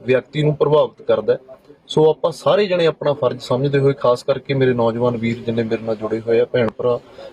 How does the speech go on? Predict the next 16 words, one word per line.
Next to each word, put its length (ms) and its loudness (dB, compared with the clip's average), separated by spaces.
ਚਾਹੇ 200 -2
ਉਹ 120 0
ਵਿਦੇਸ਼ਾਂ 440 0
'ਚ, 180 -2
ਚਾਹੇ 220 -2
ਉਹ 160 2
ਇੱਥੇ 280 -2
ਆ, 120 0
ਆਪਾਂ 300 0
ਆਪਣਾ 240 0
ਫਰਜ਼ 300 0
ਸਮਝਦੇ 440 0
ਹੋਏ 240 4
ਇਹ 80 2
ਫਰਜ਼ 300 -2
ਨਿਭਾਈਏ 520 0